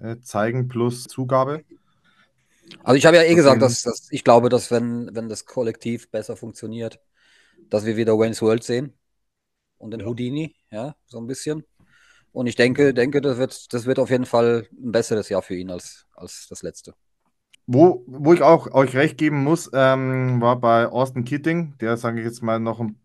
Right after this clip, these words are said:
Speaker 1: bisschen Anlauf braucht, aber wie gesagt, den hat man nicht umsonst geholt. Er macht das, was er machen soll auf dem Eis, hat er richtig gemacht, hat auch, ähm, er stand jetzt, glaub ich, im Donaukurier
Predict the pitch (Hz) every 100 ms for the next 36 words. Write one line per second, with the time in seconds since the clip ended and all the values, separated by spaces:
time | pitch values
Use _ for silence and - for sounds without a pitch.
0 | - 120 123 - 113 113 110 110 107 113
1 | 120 120 120 120 _ 104 113 131 - 90
2 | 104 104 - 110 98 104 113 107 104 101
3 | 107 - 113 113 104 104 - 113 123 113
4 | 110 107 98 104 107 110 123 117 117 113
5 | 123 107 104 113 110 139 147 - 123 127
6 | 127 - - - - - 110 - 107 107
7 | 104 104 104 - 101 101 98 95 90 _
8 | _ 90 87 98 101 95 95 95 92 92
9 | 95 110 120 117 107 110 110 110 92 107